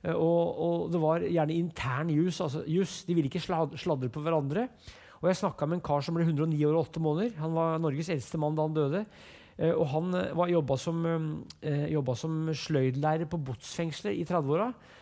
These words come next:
Og der var det flere tatere som hadde drept andre tatere som satt seg nå. De jobba da på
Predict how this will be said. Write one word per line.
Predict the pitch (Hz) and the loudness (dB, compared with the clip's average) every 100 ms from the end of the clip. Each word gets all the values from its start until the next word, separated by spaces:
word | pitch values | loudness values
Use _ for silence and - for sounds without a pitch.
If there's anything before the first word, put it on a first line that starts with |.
| - - | -20 -4
Og | 156 | 4
der | 156 | 4
var | 180 | 4
det | 196 | 2
flere | 160 170 | 2 2
tatere | 170 135 131 156 | 2 -2 -2 -2
som | 165 | 0
hadde | 175 180 - | -2 -4 -8
drept | 156 160 170 190 | -4 -4 -2 -2
andre | 151 170 | 0 0
tatere | 160 135 156 147 | -2 -4 -2 -6
som | 160 | -4
satt | 151 135 | -4 -4
seg | - | -4
nå. | 170 180 160 | -2 -2 0
De | 180 | 0
jobba | 151 151 147 | 2 2 2
da | 147 156 - 143 | 2 -2 -6 -8
på | 160 | -2